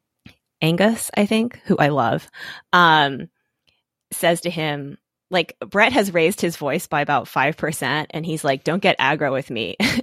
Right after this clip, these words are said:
And he, Brett is like, "I'm not being aggro. I just want my tailoring,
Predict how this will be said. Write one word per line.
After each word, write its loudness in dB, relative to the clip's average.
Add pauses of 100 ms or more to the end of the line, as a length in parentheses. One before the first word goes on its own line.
And 4
he, -4 (420)
Brett 0
is 0
like, 2
"I'm -6
not -6
being -6
aggro. -2 (340)
I -6
just -6
want -6
my -12
tailoring, -4